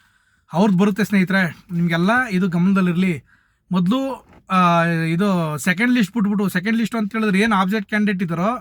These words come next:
ಅವ್ರದ್ದು ಬಿಟ್ಬಿಟ್ಟು ಐನೂರ ನಲವತ್ತೈದು ಪೋಸ್ಟ್ ಬಿಡಲ್ಲ. ಮೊದಲು ಐನೂರ ನಲವತ್ತೈದು ಪೋಸ್ಟ್ ಬಿಟ್ಟು ನಂತರ ಏನ್ ಅಬ್ಸೆಂಟ್ ಕ್ಯಾಂಡಿಡೇಟ್ ಇದ್ದಾರೋ ಅವ್ರನ್ನ ಸೆಕೆಂಡ್ ಲಿಸ್ಟ್‌ನ ಬಿಡ್ತಾರೆ. ಇದು ನಿಮ್ ಗಮನದಲ್ಲಿರ್ಲಿ ಸ್ನೇಹಿತರೆ.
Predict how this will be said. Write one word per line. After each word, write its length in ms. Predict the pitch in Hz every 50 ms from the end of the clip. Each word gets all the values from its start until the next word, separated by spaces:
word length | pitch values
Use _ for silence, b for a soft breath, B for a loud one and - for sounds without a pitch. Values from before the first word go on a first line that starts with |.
| b b b b b b b -
ಅವ್ರದ್ದು 320 | 165 202 277 311 320 302
ಬಿಟ್ಬಿಟ್ಟು 320 | 254 269 254 269 240 269
ಐನೂರ 220 | 254 240 240 254 240
ನಲವತ್ತೈದು 460 | 240 233 233 233 202 240 214 196 185
ಪೋಸ್ಟ್ 320 | 220 226 202 - _ -
ಬಿಡಲ್ಲ. 340 | 247 185 165 170 190 196 202 196 - - - - - - - _ b b b b b b b b _ -
ಮೊದಲು 460 | 277 320 339 233 285 311 339 320 277
ಐನೂರ 200 | 277 285 294 277
ನಲವತ್ತೈದು 420 | 269 277 269 262 262 214 254 220
ಪೋಸ್ಟ್ 280 | - - 226 190 - 175 139 127 135
ಬಿಟ್ಟು 500 | 202 185 - _ _ - 311 330 - - - 180
ನಂತರ 420 | 170 180 226 285 - - 247 233 254 302 302 - b b b b b b b -
ಏನ್ 260 | 190 240 247 233 202
ಅಬ್ಸೆಂಟ್ 340 | 208 202 226 240 240 202 -
ಕ್ಯಾಂಡಿಡೇಟ್ 360 | 233 220 220 214 220 180 185
ಇದ್ದಾರೋ 260 | 180 175 175 185 220 240 - -
ಅವ್ರನ್ನ 320 | 175 202 240 247 226 240 269 277 277 - -
ಸೆಕೆಂಡ್ 300 | - - 190 180 220 208
ಲಿಸ್ಟ್‌ನ 280 | 208 190 - 254 220 170
ಬಿಡ್ತಾರೆ. 340 | 170 170 - 185 170 160 120 - - - - - _ -
ಇದು 120 | 190 269
ನಿಮ್ 200 | 262 247 226 220
ಗಮನದಲ್ಲಿರ್ಲಿ 540 | 175 180 180 190 196 196 190 180 180 185 180
ಸ್ನೇಹಿತರೆ. 340 | - 196 175 165 170 156